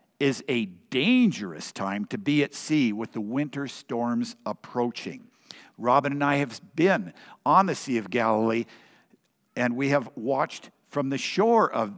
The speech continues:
of this, of the Me-, I'm sorry, the Mediterranean Sea, uh, during this time of the year,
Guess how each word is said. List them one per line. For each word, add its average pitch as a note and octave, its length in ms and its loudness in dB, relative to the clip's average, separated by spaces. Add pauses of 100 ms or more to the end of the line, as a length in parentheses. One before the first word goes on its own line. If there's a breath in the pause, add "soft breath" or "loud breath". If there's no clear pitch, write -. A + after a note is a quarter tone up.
of A2 160 0
this, A2+ 300 -4
of G#2 220 -6
the G#2+ 60 -4
Me-, A#2 120 0
I'm A2 160 -2
sorry, B2+ 180 -4
the A2 80 -2
Mediterranean A2+ 680 -2
Sea, A2+ 360 -2 (420 loud breath)
uh, A#2+ 200 4
during C#3+ 520 0
this A#2 220 -2
time A#2+ 260 0
of G#2+ 120 -2
the A2+ 80 0
year, A2 280 -2